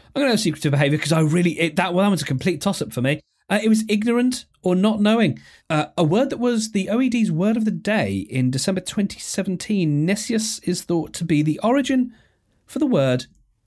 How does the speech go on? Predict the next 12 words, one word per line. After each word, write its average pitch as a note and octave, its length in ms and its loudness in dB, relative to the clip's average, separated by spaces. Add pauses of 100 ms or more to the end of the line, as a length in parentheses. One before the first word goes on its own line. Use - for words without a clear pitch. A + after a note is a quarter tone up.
(160)
nice. C4+ 640 -2 (560)
Number, C#3+ 320 2
number D3+ 220 2
final. G2+ 500 -2 (540)
What F3 460 0
is E3 200 -2
the D#3 60 -2
definition G3 720 -2 (440)
of F3+ 440 2 (580)
crinosity? C4+ 840 -2 (840)
Crinosity. C#4+ 840 0 (600)
<laughs> - 160 -8